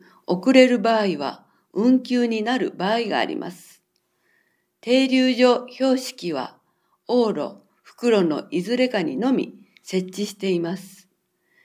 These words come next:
時刻表の詳細は問い合わせてください。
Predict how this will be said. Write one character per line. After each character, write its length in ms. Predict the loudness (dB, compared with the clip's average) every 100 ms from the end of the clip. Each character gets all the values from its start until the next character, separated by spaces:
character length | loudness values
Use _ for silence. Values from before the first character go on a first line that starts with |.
| _ _ _ -6
時 140 | -2
刻 240 | 2 2 0
表 340 | 4 6 6
の 140 | 4
詳 340 | 2 0 -2 -2
細 320 | -2 0 0
は 320 | 0 -2 -6 -20 _ _
問 220 | 0 4
い 80 | 4
合 80 | 4
わ 120 | 0
せ 100 | -2
て 140 | -8 -8
く 100 | -8
だ 160 | -10
さ 220 | -10 -8
い。 100 | -8